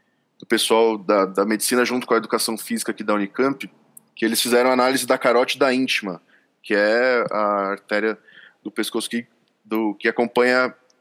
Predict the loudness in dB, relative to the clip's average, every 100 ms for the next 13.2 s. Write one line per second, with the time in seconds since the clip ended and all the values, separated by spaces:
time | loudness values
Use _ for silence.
0 | _ _ -4 0 2 4 4 4 2 2
1 | 0 0 2 0 0 -4 -2 -2 -2 -4
2 | -4 -4 -4 0 2 2 0 -4 -2 -2
3 | -4 -4 -6 -6 -6 -6 -8 -6 -2 -2
4 | 0 -2 -2 -4 -6 -18 -20 _ -2 2
5 | 0 0 -6 0 2 4 4 4 2 0
6 | -4 -2 0 0 0 -2 -2 -2 -2 0
7 | 2 4 2 -2 -6 -2 -2 -2 -4 -4
8 | -2 -4 -6 -8 -10 -12 -20 -20 -20 -14
9 | -4 -2 -2 2 4 4 0 -4 0 0
10 | 0 -2 2 2 0 2 0 0 -2 -4
11 | -4 -4 -6 -4 -4 -4 -6 -4 -4 -4
12 | -4 -2 -2 -2 2 2 2 0 -2 -2
13 | 0 -2